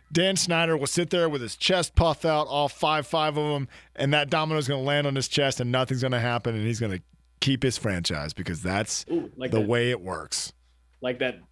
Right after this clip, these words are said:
Speaker 2: collapsing, uh, <laughs> collapsing fan section should have landed on him in the first place.
Speaker 1: <laughs> Yeah. He's gonna stand, he's gonna stand there like Jalen Hurts and take pictures.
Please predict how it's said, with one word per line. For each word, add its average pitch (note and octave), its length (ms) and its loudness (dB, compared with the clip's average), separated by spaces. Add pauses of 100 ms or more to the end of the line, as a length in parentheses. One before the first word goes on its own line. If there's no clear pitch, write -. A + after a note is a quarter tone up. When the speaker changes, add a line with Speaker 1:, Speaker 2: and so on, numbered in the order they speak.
(260)
Speaker 2:
collapsing, C#3 840 0 (1160)
uh, B2 260 -6 (420)
<laughs> - 440 0
collapsing E3+ 560 2
fan D3+ 280 2
section C3 440 -4
should B2+ 160 -6
have B2 60 -2
landed A#2+ 300 -2
on A#2 160 -6
him A#2 100 -8
in A2+ 60 -12
the A2 60 -16
first A#2+ 260 -8
place. A2 380 -10
Speaker 1:
<laughs> E3 100 -8
Yeah. G3+ 120 4 (1160)
He's A3 200 0
gonna E3+ 160 4
stand, F#3+ 580 0
he's F3 120 0
gonna D#3+ 160 0
stand G3+ 320 2
there G3 140 4
like D#3+ 160 -2
Jalen E3+ 420 2
Hurts E3+ 280 2
and A#2 100 -6
take C#3 200 0
pictures. F#2 520 -4